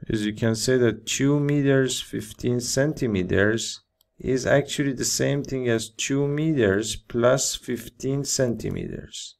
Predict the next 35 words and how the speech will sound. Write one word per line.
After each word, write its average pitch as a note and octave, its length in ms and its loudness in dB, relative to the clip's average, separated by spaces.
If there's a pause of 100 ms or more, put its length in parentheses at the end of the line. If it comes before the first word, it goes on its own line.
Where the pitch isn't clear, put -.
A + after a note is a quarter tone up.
(960)
And A2+ 280 0 (140)
because A#2+ 440 6
we A#2+ 100 4
know B2 220 4
that A#2 240 4
two C3 240 0
meters G#2+ 420 2
is F#2+ 160 -4
the F#2+ 80 -8
same A#2 320 0
thing A2 220 -2
as G2+ 140 0
two A#2+ 320 0
hundred A2 380 2
centimeters, G2+ 1000 -2 (500)
I F#2 120 0
can G2 260 -2
write A#2 280 2
this G#2+ 200 -4
as G2 240 -2
two C3+ 380 -4
hundred B2+ 440 -2
centimeters G#2+ 1080 -2
plus A2+ 680 0 (580)
fifteen A#2 640 -4
centimeters, G2+ 1000 -2
which G2+ 220 -10
is G2+ 160 -8
the - 60 -8
same A#2+ 320 -2
thing A#2+ 220 -4
as G#2+ 140 -2
two A#2 220 -2
hundred A#2+ 300 0
fifteen B2 680 -6